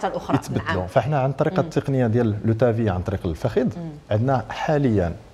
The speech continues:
Speaker 2: المثبت علميا بان عنده ديغي دو في ديال عشر سنوات.
Speaker 1: عشر سنوات.
Speaker 2: ومن بعد عشر سنوات يمكن نركبوا وحده ثانيه في وسط منهم.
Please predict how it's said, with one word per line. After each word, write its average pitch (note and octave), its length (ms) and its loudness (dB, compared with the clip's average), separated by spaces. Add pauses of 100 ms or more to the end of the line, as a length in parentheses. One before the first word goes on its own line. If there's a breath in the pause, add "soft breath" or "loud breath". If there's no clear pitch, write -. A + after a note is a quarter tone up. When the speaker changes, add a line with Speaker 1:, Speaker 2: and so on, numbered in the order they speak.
Speaker 2:
المثبت B2 720 0
علميا A2 280 -2
بان A2 240 2
عنده G#2+ 260 2
ديغي B2+ 80 2
دو A2+ 100 -4
في D3+ 120 -2
ديال A2 300 0
عشر G#2 220 2
سنوات. F2+ 380 -2
Speaker 1:
عشر F3+ 160 -12
سنوات. - 180 -10
Speaker 2:
ومن A#2 100 4
بعد D#3+ 140 4
عشر D3+ 180 -4
سنوات E3 340 -6
يمكن D#3+ 180 -6
نركبوا D3 260 -4
وحده C#3+ 200 -2
ثانيه D3 320 -2
في F3+ 140 -8
وسط - 160 -4
منهم. D2 180 -6